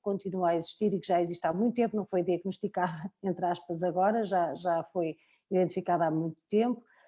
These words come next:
Agora com uma crise pandémica, que volto a dizer, a raiz desta, eh, é exatamente a mesma da crise climática e das outras,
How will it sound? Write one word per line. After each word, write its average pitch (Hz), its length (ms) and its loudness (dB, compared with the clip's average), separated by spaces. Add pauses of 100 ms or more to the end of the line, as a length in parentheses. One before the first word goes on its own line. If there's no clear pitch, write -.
(180)
Agora 196 300 8
com 196 120 4
uma 190 120 4
crise 208 300 6
pandémica, 196 500 4
que - 160 -20
volto 175 260 2
a 170 40 2
dizer, 170 340 4
a 180 60 6
raiz 202 580 2
desta, 185 680 2
eh, 160 380 -2
é 175 300 2
exatamente 208 680 4
a 185 60 4
mesma 185 340 2
da 170 120 0
crise 185 280 0
climática 185 760 0
e 247 120 4
das 208 280 6
outras, 214 500 4